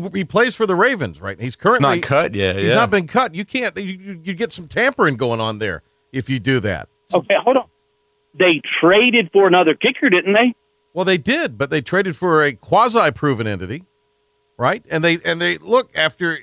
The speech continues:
Speaker 1: They'll probably cut him after two games. I firmly believe they're gonna go after somebody tomorrow, and I firmly believe Jake Verity is going to be picked up by somebody else. I don't know if the, that marriage happens. So will you? Are,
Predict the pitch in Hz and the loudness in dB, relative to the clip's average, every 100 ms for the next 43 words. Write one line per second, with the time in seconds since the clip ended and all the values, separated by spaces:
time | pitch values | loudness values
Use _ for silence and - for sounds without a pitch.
0 | 147 147 123 170 165 - 143 156 156 151 | -2 -2 0 0 0 0 -2 0 0 -2
1 | 139 - 156 120 131 135 _ _ _ 214 | -4 -2 -2 0 -4 -4 _ _ _ 2
2 | 285 214 220 240 254 220 214 170 151 143 | 2 0 0 2 2 0 0 0 0 0
3 | 147 123 139 131 117 - 127 117 107 107 | 0 2 2 0 -4 -6 -2 -4 -4 -2
4 | 139 104 80 - _ _ _ 127 131 - | -2 -2 -6 -12 _ _ _ -2 0 2
5 | 156 160 151 139 143 98 135 101 107 123 | 2 2 0 0 -2 -2 -4 -2 -2 0
6 | 120 110 90 117 107 101 98 113 98 113 | 0 -4 -4 -6 -6 -10 -10 -10 -6 -8
7 | 104 98 117 98 98 92 90 85 _ _ | -6 -8 -8 -8 -8 -8 -10 -10 _ _
8 | _ _ - 107 117 110 110 104 104 101 | _ _ -6 -2 -2 -2 -2 0 -2 -6
9 | 90 113 107 101 107 101 104 98 - 107 | -6 -4 -4 -2 -4 -2 -4 -4 -4 -6
10 | 95 67 - _ - 165 156 160 165 170 | -6 -8 -18 _ -4 0 2 0 -2 -8
11 | 156 143 160 | -10 -6 -8